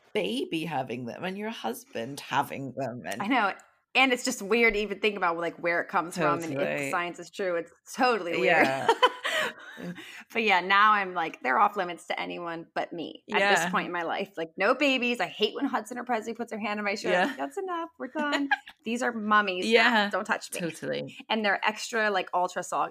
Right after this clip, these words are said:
Speaker 2: saggy. So that's good too.
Speaker 1: <laughs> Chris, Chris is, like, super possessive of them. Like, when the babies stopped feeding, he was like, "Right,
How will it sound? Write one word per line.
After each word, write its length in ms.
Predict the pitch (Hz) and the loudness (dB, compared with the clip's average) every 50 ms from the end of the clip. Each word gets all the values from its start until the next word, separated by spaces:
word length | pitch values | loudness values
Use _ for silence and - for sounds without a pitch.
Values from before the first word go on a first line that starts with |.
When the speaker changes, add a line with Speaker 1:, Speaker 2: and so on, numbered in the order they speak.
| - - | -6 -14
Speaker 2:
saggy. 460 | - - - 170 165 156 - - - | -10 -6 -4 -4 -4 -6 -10 -12 -10
So 320 | - 208 208 202 220 190 180 | -8 -8 -4 -2 0 0 0
that's 240 | - - - - | -2 -4 -8 -10
good 180 | - - - - | -12 -14 -14 -14
too. 140 | - - - - - - - - | -16 -18 -18 -18 -16 -14 -12 -12
Speaker 1:
<laughs> 240 | - - - 285 | -12 -12 -12 -10
Chris, 340 | - - - 220 220 214 - - - - - - | -4 2 2 2 2 2 0 -6 -10 -4 0 2
Chris 280 | 539 - 220 208 208 233 | 4 6 8 6 6 6
is, 160 | 226 - - | 4 2 2
like, 260 | 196 170 160 - - | 2 0 -2 -2 -4
super 400 | - - - 180 180 160 - 160 | -6 -6 -4 -2 -4 -4 -4 -6
possessive 640 | 143 139 - 160 151 151 147 156 165 - 175 147 - | -6 -6 -6 -6 -4 -4 -4 -6 -6 -6 -8 -8 -10
of 180 | - - - - | -10 -12 -14 -12
them. 260 | - - - 65 - - _ - - - - - - _ _ _ _ | -12 -12 -12 -12 -14 -18 _ -20 -20 -20 -20 -20 -20 _ _ _ _
Like, 340 | - - 143 151 151 - - _ | -10 -8 -8 -8 -8 -12 -14 _
when 640 | 180 165 185 175 165 165 165 165 165 160 - - - _ _ - | -10 -6 -2 -2 -2 -2 -2 -4 -6 -8 -10 -10 -14 _ _ -10
the 180 | 156 156 151 | -6 -6 -6
babies 600 | 151 - 156 156 151 156 156 156 151 151 139 - - | -4 -4 -4 -2 -2 -2 -4 -6 -6 -6 -8 -10 -12
stopped 600 | - - - - 147 143 135 - _ _ - - - _ _ _ | -12 -10 -8 -6 -4 -6 -6 -8 _ _ -20 -20 -20 _ _ _
feeding, 640 | _ - - 170 165 156 - - - - 151 160 - - | _ -12 -8 -8 -6 -6 -6 -6 -8 -8 -12 -16 -18 -20
he 240 | _ - - 175 160 | _ -14 -10 -8 -6
was 160 | 151 156 156 | -6 -6 -6
like, 240 | 151 147 147 147 - | -6 -6 -6 -6 -4
"Right, 280 | - 285 302 277 - | -2 -2 -2 -2 -4